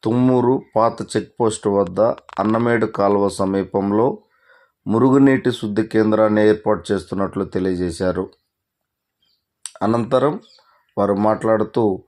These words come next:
వివిధ ప్రాంతాల నుంచి వచ్చే మురుగునీరు ఈ కాలువ ద్వారా సేకరించి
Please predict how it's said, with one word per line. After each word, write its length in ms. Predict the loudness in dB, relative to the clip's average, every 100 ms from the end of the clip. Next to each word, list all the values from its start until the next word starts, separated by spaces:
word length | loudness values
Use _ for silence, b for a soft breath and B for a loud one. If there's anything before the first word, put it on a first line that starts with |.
| b b b -2
వివిధ 280 | 0 2 2
ప్రాంతాల 560 | 0 0 0 0 0
నుంచి 260 | 0 -2 0
వచ్చే 320 | 0 0 0
మురుగునీరు 680 | 0 0 0 2 2 2 0 -2
ఈ 120 | -6
కాలువ 420 | -6 0 2 2 2
ద్వారా 380 | 2 2 4 2
సేకరించి 760 | -2 -6 -4 -2 -2 -2 -2